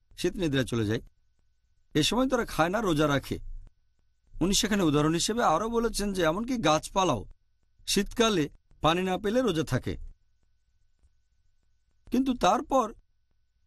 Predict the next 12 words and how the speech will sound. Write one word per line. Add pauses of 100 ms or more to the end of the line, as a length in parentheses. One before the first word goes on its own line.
(720)
যখন
বসন্তকাল
আসে, (280)
তখন
গাছপালা
সবুজ
পাতায় (640)
ভর্তি
হয়ে
যায়, (580)
ফুলে
ফলে